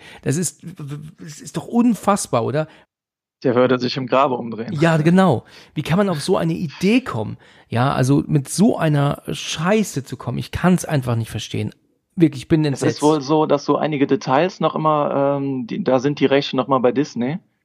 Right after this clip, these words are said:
Speaker 2: Zum Beispiel, dass der Winnie Pooh so ein rotes T-Shirt anhat. Das durften sie im Film nicht verwenden, deshalb hat er so ein Baumfällerhemd an.
Speaker 1: Ach, interessant. Die Rechte sind bei Disney in dem Fall.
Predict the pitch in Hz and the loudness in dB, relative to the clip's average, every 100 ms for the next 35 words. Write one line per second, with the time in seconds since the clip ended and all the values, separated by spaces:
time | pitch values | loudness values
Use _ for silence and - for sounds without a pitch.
0 | _ _ 127 123 127 131 123 123 120 131 | _ _ -2 0 2 2 2 2 -2 -2
1 | 110 135 120 120 139 - - 151 147 110 | -2 -2 0 2 0 0 -4 0 2 2
2 | 110 107 104 - _ _ - 107 131 120 | 2 -2 -4 -14 _ _ -8 -4 -2 -2
3 | 135 117 123 120 104 135 135 127 123 113 | 0 4 4 2 0 0 0 -2 0 0
4 | 139 151 131 127 147 131 127 123 120 113 | -2 0 0 0 0 0 0 0 0 2
5 | 120 139 - 110 113 107 107 - 214 - | 2 0 -4 -4 -4 -4 -6 -8 -8 -14
6 | - - - - 196 208 190 208 120 98 | -12 -4 -2 2 2 2 2 2 0 -2
7 | - - - 143 202 214 220 214 208 185 | -10 -6 -2 2 4 4 2 -2 0 2
8 | 165 220 - 110 - 123 113 104 104 123 | 2 0 -2 -4 -2 0 0 0 -4 -8